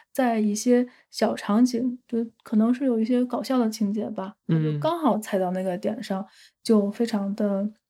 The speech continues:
Speaker 1: 嗯，有点讽刺那种好笑。
Speaker 2: 这个应该好像也是在传统戏剧当中有，有用过的。
Speaker 1: 嗯，对。
Speaker 2: 对，其中一种技法。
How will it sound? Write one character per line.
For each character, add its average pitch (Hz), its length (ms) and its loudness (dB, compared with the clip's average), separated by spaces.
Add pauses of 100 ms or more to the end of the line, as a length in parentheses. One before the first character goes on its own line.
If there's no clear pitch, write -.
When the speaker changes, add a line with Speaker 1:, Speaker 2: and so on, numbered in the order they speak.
Speaker 1:
嗯， 190 340 0 (140)
有 202 80 -2
点 220 160 4
讽 214 220 -2
刺 226 140 -6
那 202 100 0
种 202 100 -4
好 - 240 -12
笑。 - 320 -12 (460)
Speaker 2:
这 - 160 0
个 269 60 6
应 240 120 6
该 240 100 2
好 120 200 2
像 165 120 2
也 127 160 0
是 160 240 -4
在 143 220 0
传 135 160 -2
统 123 120 0
戏 127 180 -6
剧 127 180 -6
当 120 240 -2
中 117 240 -4
有， - 140 -10
有 - 260 -8 (160)
用 139 240 2
过 131 260 0
的。 50 400 -6
Speaker 1:
嗯， 196 300 0
对。 196 380 -2
Speaker 2:
对， 247 120 0
其 143 200 -4
中 151 120 2
一 151 40 2
种 123 140 0
技 143 180 0
法。 139 420 -4